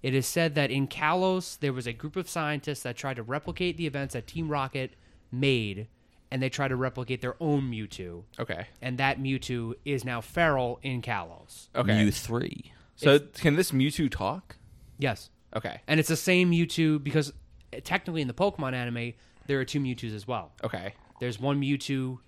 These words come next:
Speaker 1: made by Giovanni, well, made by Doctor Fuji. The other Mewtwo is made by Team Plasma.
Speaker 2: Okay.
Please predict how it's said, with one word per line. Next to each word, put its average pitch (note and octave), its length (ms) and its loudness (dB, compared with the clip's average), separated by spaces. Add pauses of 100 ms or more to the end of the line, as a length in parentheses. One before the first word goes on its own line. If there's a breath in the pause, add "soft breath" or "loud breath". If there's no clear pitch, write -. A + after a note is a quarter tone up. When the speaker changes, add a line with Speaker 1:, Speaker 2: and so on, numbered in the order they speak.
(120)
Speaker 1:
made B2+ 260 0
by C#3 240 2
Giovanni, B2+ 580 -2
well, B2 200 -2
made B2+ 180 -2
by A#2+ 280 -2 (160)
Doctor B2 240 -2
Fuji. G#2+ 540 -4 (480 loud breath)
The C3+ 100 0
other C#3+ 140 2
Mewtwo C3 300 0
is A2+ 100 -4
made A#2 160 -2
by A2 140 -4
Team A2 220 -6
Plasma. F#2 380 -8 (200)
Speaker 2:
Okay. G#2 300 -4